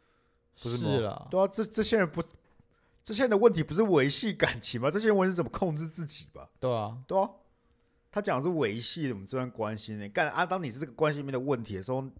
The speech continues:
Speaker 1: 那自己检讨啊。
Speaker 2: 嗯。或是我觉得有时候其实不一定要要求对方跟自己一样，但是可以，可以尊重，因为对方跟自己毕-，毕竟是不同的个体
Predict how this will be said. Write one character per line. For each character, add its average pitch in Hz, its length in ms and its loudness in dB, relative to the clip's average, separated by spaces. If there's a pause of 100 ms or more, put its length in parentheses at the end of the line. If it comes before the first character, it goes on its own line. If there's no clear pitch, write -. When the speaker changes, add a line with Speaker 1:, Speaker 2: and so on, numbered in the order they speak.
Speaker 1:
那 143 120 -8 (1900)
自 - 140 -10
己 120 40 -4
检 95 220 -10
讨 - 160 -14
啊。 - 200 -18
Speaker 2:
嗯。 92 460 -12 (920)
或 208 180 -2
是 208 140 -4
我 127 160 2
觉 147 140 -4
得 156 40 0
有 120 140 0
时 110 220 -8
候 113 500 -2 (220)
其 117 120 -12
实 117 120 -10
不 135 260 -6
一 - 20 -4
定 123 80 -4
要 117 60 -6
要 120 160 -4
求 110 140 -6
对 117 120 -6
方 110 140 -6
跟 113 160 -8
自 120 100 -16
己 - 200 -20
一 - 180 -20
样， 95 260 -18
但 107 100 -14
是 110 60 -10
可 117 120 -12
以， 110 60 -12 (200)
可 120 100 -8
以 107 160 -8
尊 101 320 -12
重， 107 280 -12
因 135 60 -8
为 165 140 -4 (460)
对 180 160 4
方 147 260 -2 (300)
跟 147 180 -2
自 147 120 -12
己 139 120 -14
毕-， 127 220 -14 (100)
毕 151 120 -8
竟 139 120 -4
是 131 80 -8
不 147 140 -10
同 107 160 -8
的 104 60 -12
个 107 260 -6
体 - 220 -20